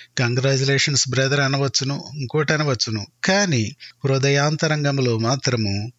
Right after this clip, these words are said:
దానిని బట్టి మనము కుమిలిపోయేటువంటి వారముగా ఉంటూ ఉంటాము. ఇక సంఘములలో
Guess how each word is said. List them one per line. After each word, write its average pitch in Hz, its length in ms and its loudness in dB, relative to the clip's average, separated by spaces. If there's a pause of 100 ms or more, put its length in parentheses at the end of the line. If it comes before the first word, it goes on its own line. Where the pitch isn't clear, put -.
(180)
దానిని 117 460 2
బట్టి 120 320 0
మనము 107 440 -2
కుమిలిపోయేటువంటి 139 840 0
వారముగా 101 540 0 (440)
ఉంటూ 113 320 0
ఉంటాము. 107 520 0 (340)
ఇక 208 140 0
సంఘములలో 220 800 2